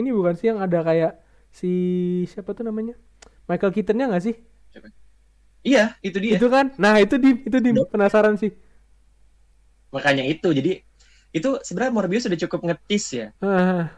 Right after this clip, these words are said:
Speaker 2: Ada poster Spider-Man di situ, meskipun Spider-Man-nya itu adalah, nih kalau belum tahu nih, poster Spider-Man di trailer Morbius itu menurut gua, eh, poster sementara, nanti di film gambarnya beda lagi.
Speaker 1: Bisa, bisa,
Speaker 2: Karena
Speaker 1: bisa.
Speaker 2: itu adalah gambar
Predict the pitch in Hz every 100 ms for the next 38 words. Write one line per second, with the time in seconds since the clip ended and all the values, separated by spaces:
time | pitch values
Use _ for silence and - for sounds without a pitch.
0 | _ 139 143 160 - 151 147 151 - -
1 | 127 127 139 143 127 113 120 - 131 120
2 | 135 135 165 - 131 131 127 127 123 120
3 | 160 131 131 151 - _ _ _ _ -
4 | 165 156 139 139 147 - 120 - _ _
5 | _ 156 156 175 - - 151 156 156 147
6 | - 147 143 143 135 139 139 143 156 185
7 | 170 143 135 131 147 180 185 _ _ _
8 | _ _ - 135 - 135 - 151 147 139
9 | 117 120 165 - 139 156 139 147 165 165
10 | - 123 131 151 127 123 117 110 135 -
11 | - 170 208 180 156 175 165 160 190 165
12 | 139 156 175 139 127 123 131